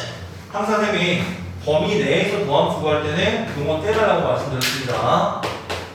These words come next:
그 순간에서는 미분 가능성 원하지 못해요. 정의로 풀어야 돼, 그때는. 자, 그러면은 우리는 현재 이렇게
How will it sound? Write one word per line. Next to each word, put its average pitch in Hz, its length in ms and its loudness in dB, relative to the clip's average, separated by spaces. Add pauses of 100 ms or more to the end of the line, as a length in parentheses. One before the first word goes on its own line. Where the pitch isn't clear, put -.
그 143 120 -2
순간에서는 185 1040 2
미분 165 200 -2
가능성 151 460 0
원하지 139 260 -4
못해요. 120 380 -2 (480)
정의로 175 440 0
풀어야 135 260 0
돼, - 60 -2
그때는. - 640 -4 (800)
자, 143 320 4
그러면은 156 360 0
우리는 214 600 0
현재 196 280 -2
이렇게 123 500 -4